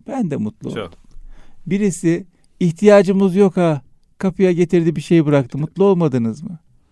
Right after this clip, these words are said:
Speaker 1: Ben de oldum. Oluyoruz yani. En ufak bir adım insanın ha-, ha-, hayata karşı enerjisini, insanlara karşı, e, sıcaklığını değiştiriyor. O yüzden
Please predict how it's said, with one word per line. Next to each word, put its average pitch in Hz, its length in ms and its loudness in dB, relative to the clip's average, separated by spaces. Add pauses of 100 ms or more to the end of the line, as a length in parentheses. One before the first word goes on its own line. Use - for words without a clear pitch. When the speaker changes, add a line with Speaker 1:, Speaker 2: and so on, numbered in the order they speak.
(260)
Speaker 1:
Ben 247 280 -2
de - 60 -4
oldum. 160 360 -6 (120)
Oluyoruz 233 580 -2
yani. 123 400 -8 (520)
En 247 180 0
ufak 185 440 -4
bir 170 160 2 (100)
adım 185 400 0 (300)
insanın 160 600 -4 (360)
ha-, - 200 -20
ha-, 147 280 -6
hayata 165 420 2
karşı 143 360 -4
enerjisini, 135 960 -4
insanlara 139 520 -8
karşı, 131 460 -8 (380)
e, 131 100 -4
sıcaklığını 135 680 -4
değiştiriyor. 120 720 -6 (540)
O 160 120 -4
yüzden 151 380 -4